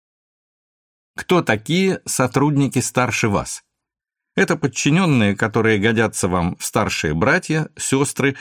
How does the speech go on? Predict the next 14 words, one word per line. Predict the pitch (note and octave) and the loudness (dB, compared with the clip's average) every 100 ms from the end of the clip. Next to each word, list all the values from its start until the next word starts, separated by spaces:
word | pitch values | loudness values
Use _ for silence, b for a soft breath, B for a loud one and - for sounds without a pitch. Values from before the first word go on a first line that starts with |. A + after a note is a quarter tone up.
| B B B | B B B
или | - G3+ | 0 2
даже | B2 C#3+ B2+ C3+ | 2 2 2 2
родители, | B2 F2+ F#2 - D#2 D#2+ - b b | 2 2 0 0 -2 -4 -8 b b
ветераны | E3+ D#3 B2+ E2 D2+ | 0 2 0 0 -2
профессии. | F2+ A2 F#2+ E2+ - - - _ _ _ _ _ - | -2 -2 -2 -4 -4 -8 -10 _ _ _ _ _ 0
У | A2 | 2
них | C3 F2+ | 4 2
богатый | F2+ G2 F2+ E2+ F#2 | 2 2 0 0 2
опыт, | C3+ F3+ F#3 E3 - | 2 2 0 -2 -4
а | - | -4
стаж | - - E3+ - | -2 0 0 0
насчитывает | A2+ G#2 - C3+ B2+ A#2 G2+ | 0 0 0 0 0 0 2
немало | G#2 G#2 G#2 G#2 | 2 4 4 2
лет. | F2+ F2+ C2+ | 2 0 -4